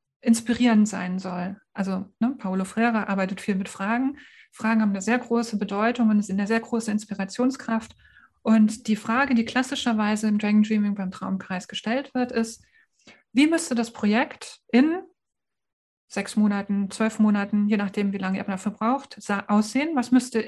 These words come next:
innerhalb des Projektes geschehen sein? Was müssten wir tun? Wie müsste es uns ergehen, damit ich am Ende des Projektes sage, besser als mit diesen Menschen und diesem Projekt hätte ich meine Zeit nicht verbringen können.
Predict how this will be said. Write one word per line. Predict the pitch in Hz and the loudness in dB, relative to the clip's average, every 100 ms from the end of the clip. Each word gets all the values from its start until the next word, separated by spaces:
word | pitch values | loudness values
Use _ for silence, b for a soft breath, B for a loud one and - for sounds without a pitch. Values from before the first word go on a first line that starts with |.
| - | 0
innerhalb | 233 247 233 | 4 4 2
des | 214 | -2
Projektes | - 208 202 - - | -6 -6 -6 -10 -12
geschehen | 202 233 233 | -6 0 2
sein? | 233 214 208 | 2 2 2
Was | 214 | 2
müssten | 214 208 196 | 0 -2 -4
wir | 190 | -6
tun? | - 247 311 311 B B B B | -2 -2 -2 -6 B B B B
Wie | 247 | 6
müsste | 233 226 208 | 6 4 -4
es | |
uns | - 190 | -4 -4
ergehen, | 190 214 226 277 - B B B | -4 -2 0 0 -4 B B B
damit | - 220 233 | 2 4 4
ich | 294 - | 0 0
am | 220 | 0
Ende | 233 285 302 | 4 4 2
des | 285 | -2
Projektes | - 233 226 226 220 | 0 0 0 -4 -4
sage, | 208 214 220 285 294 _ _ _ - | -2 0 0 0 -4 _ _ _ -2
besser | 254 302 285 | 0 0 0
als | 233 - | 2 2
mit | 214 | 4
diesen | 254 269 247 | 4 6 6
Menschen | 208 214 - 214 | 6 4 2 0
und | 208 | 0
diesem | 226 226 | 2 2
Projekt | 220 208 196 208 | 2 0 -6 -6
hätte | 202 | -10
ich | 196 | -6
meine | 196 190 | -4 -4
Zeit | 190 196 190 | -2 -4 0
nicht | 220 226 | 0 0
verbringen | - 208 196 180 | -4 -4 -2 -2
können. | 180 180 190 | -4 -10 -14